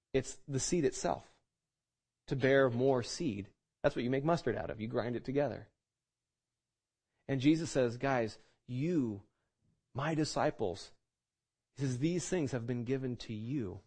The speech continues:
And you are to take from these things, new and old, and you are to cast them forth.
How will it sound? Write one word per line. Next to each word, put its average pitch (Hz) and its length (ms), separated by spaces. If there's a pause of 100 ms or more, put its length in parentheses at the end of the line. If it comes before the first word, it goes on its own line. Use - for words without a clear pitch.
(800)
And 135 160
you 170 120
are 160 60
to 139 60
take 151 360
from 160 400
these 143 260
things, 113 520 (400)
new 143 240
and 156 80
old, 117 320 (220)
and 120 120
you 135 120
are 123 60
to 117 80
cast - 480
them 131 140
forth. - 360